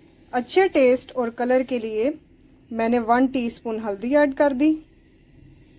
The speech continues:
मज़ीद टेस्ट को दोबाला करने के लिए मैंने वन टीस्पून चाट मसाला ऐड कर दिया। अब मैं इस अमेज़े की मिक्सिंग करवा लूँगी।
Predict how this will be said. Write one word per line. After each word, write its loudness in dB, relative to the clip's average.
मज़ीद 2
टेस्ट 0
को 2
दोबाला 0
करने -2
के -6
लिए -6
मैंने -4
वन 0
टीस्पून -4
चाट 2
मसाला 2
ऐड -2
कर 0
दिया। 0
अब 6
मैं 6
इस -2
अमेज़े -2
की -6
मिक्सिंग 2
करवा 4
लूँगी। 4